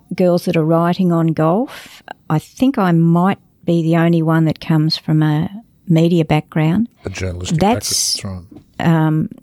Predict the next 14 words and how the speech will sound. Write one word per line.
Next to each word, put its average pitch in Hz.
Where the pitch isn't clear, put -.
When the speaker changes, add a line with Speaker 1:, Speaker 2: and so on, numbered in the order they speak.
Speaker 1:
that's 269
not 330
really 202
a 165
problem 170
either. 170
If 196
you 226
come 190
from 175
a 165
marketing 165
background 170
or 151